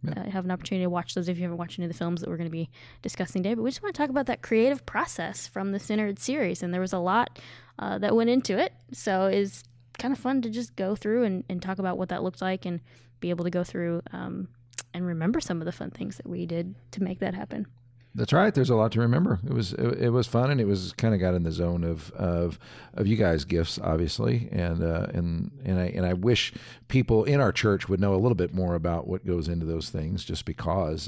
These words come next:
Speaker 1: uh, I, I do deeply appreciate the, the talent that we have on staff and the people that we have access to, and it's, it's fun. I w-, I want people to know that. So.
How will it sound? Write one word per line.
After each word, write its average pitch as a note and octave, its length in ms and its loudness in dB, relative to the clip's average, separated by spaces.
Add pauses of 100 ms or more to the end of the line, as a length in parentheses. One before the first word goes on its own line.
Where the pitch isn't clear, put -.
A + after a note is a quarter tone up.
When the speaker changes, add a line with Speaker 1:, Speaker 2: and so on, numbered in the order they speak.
Speaker 1:
uh, F2 320 -2
I, F2 260 -2
I D#2 100 0
do E2 380 0
deeply E2+ 260 -2
appreciate F2 500 -4
the, D#2+ 200 -2
the E2+ 140 -4
talent D#2+ 360 0
that - 100 -4
we D#2+ 80 0
have D#2 180 0
on D2 140 -4
staff D#2+ 340 -2
and F2+ 80 -6
the E2+ 60 -4
people D#2 260 -4
that E2 120 -4
we D#2+ 100 -2
have E2 120 -2
access E2 380 -6
to, - 120 -6
and F2 260 -2
it's, - 260 -12
it's - 220 -8
fun. D#3+ 240 0
I D2+ 60 -6
w-, - 200 -6
I D2+ 40 -4
want D#2+ 200 -4
people - 220 -4
to D2 40 -4
know D2 180 0
that. C#2+ 200 -2 (1000)
So. - 180 -8